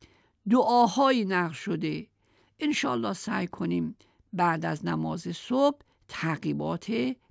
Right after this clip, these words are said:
بهتری بخوانیم، با توجه بیشتر تعقیب بخوانیم، قرائت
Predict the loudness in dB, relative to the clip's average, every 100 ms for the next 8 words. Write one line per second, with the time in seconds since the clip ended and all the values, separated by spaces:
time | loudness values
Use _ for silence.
0 | _ 2 2 0 0 2 0 -4 -6 -4
1 | -4 -6 -2 -2 -2 -4 -6 -6 -2 -2
2 | -2 -4 -6 -2 -4 -2 -6 -6 -8 -8
3 | -10 -8 -6 -6 -6 -10 -20 -20 -20 _
4 | _ 4 6 6 4 0